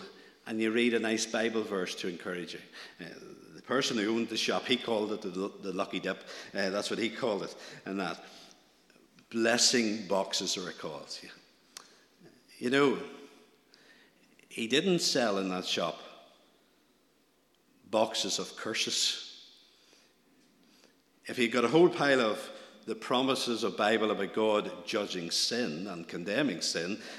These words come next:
and put them in wee scrolls and give them to people to be s-, as to be sold these block, boxes of cursing, he wouldn't do so well. But do you know that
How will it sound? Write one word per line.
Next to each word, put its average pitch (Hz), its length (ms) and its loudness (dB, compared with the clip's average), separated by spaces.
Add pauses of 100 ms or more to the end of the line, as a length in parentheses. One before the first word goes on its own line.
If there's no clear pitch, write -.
(160)
and 107 120 -8
put 160 180 2
them 151 120 4
in 117 80 4
wee 117 160 2
scrolls 117 580 4 (300)
and 98 180 -6 (260)
give 135 180 4
them 120 180 2 (220)
to 107 80 -10
people 117 260 0
to 98 80 -4
be 90 80 0
s-, - 380 -6 (180)
as 98 380 -4 (380)
to - 80 -14
be 90 80 -6
sold 117 380 2
these 95 200 -2
block, 110 500 -2
boxes 117 420 -4
of 90 200 -10
cursing, 135 640 -2 (2000)
he 110 120 -6
wouldn't 139 300 2
do 104 140 0
so 98 160 -2
well. 80 240 -6 (1900)
But 120 160 -10
do 131 80 -2
you 175 80 4
know 156 200 10
that 123 340 6